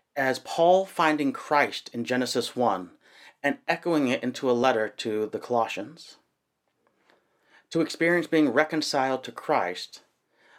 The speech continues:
by the acceptance into the body, because they experience the God who holds all things together, who is the head of the body,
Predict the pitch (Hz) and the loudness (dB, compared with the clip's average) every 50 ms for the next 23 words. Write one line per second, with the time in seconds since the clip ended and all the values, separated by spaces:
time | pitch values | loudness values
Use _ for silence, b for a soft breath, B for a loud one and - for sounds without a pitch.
0 | b b - 131 131 131 147 143 135 - - - - - - - 185 180 185 - | b b 0 0 2 2 0 0 0 -2 -6 -8 -4 -2 2 2 2 2 0 -6
1 | - - 107 107 104 - - _ 151 151 156 151 151 - - 117 113 104 101 98 | -8 -6 -6 -6 -6 -10 -8 _ 0 0 0 0 -2 -4 -6 -4 -4 -2 -4 -4
2 | 101 - 95 - 117 117 110 95 92 - _ _ _ _ _ _ _ _ b b | -4 -6 -4 -2 0 0 0 -2 -6 -12 _ _ _ _ _ _ _ _ b b
3 | b b b b b b b - 120 - 151 135 131 160 170 165 - - 151 151 | b b b b b b b -6 0 0 0 2 2 2 2 2 0 0 -2 -4
4 | 147 - - - 170 180 185 175 156 139 127 - - - _ - 127 143 123 - | -4 -6 -6 0 2 2 4 4 2 0 0 -2 -8 -12 _ -4 -4 -2 0 2
5 | 131 143 156 165 170 - - 147 147 135 123 131 131 123 - 135 123 113 120 113 | 2 2 2 2 0 -2 -2 0 -2 0 2 2 2 2 2 -2 -2 -2 -4 -4
6 | 92 120 123 120 - 92 85 95 B B B B B B B - 151 143 123 143 | 0 0 0 0 0 -2 -4 -6 B B B B B B B -2 0 0 2 0
7 | - - 156 165 156 151 123 131 120 - 127 131 135 123 104 90 82 90 - | -2 0 -2 0 0 0 0 -2 -2 0 0 0 0 -2 -4 -6 -8 -14 -18